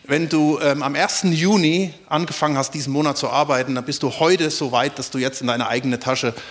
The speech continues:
ähm, <clears throat> verdienst. Bis heute hast du statistisch gesehen nur Staat und Sozialleistung bezahlt als Arbeitnehmer.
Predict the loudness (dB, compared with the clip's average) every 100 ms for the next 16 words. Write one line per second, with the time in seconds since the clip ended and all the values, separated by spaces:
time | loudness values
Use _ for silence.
0 | -20 _ 0 0 0 -6 -14 -8 -6 -6
1 | -6 -4 -2 -4 -6 -8 -12 -20 _ 0
2 | 2 0 0 4 4 4 0 -2 -14 -4
3 | -2 0 -2 -6 -4 -2 -2 -4 -4 -2
4 | -2 -2 -4 -12 -20 _ 2 2 2 2
5 | 2 0 -2 -2 0 0 0 -2 -4 -6
6 | -10 -8 -8 -6 -8 -8 -8 -8 -12 -16
7 | -18